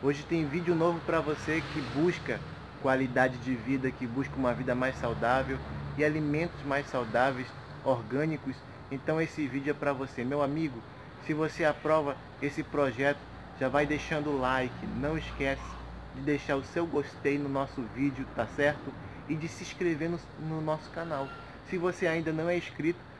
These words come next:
vai aí embaixo do lado direito do seu vídeo e se inscreva agora. Vai aparecer um sininho e você ativa esse sininho, aperta, clica em cima dele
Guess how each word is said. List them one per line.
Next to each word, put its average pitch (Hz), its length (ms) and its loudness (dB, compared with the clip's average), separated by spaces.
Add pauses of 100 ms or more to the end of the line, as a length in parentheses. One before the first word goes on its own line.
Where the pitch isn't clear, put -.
(200)
vai 131 160 4
aí 147 160 4
embaixo 135 460 4
do 139 80 -2
lado 135 240 4
direito 131 340 0
do 123 80 -6
seu 156 220 -2
vídeo 127 420 -2 (380)
e 139 80 -2
se - 160 -10
inscreva 143 540 0
agora. 120 480 0 (340)
Vai 131 120 4
aparecer 135 500 2
um 143 80 0
sininho 139 580 -2 (320)
e 123 80 -6
você 131 300 0
ativa 139 320 0
esse 139 120 -6
sininho, 131 400 -2
aperta, 127 320 -4 (400)
clica 180 300 -2
em 170 100 -6
cima 151 240 0
dele 135 360 2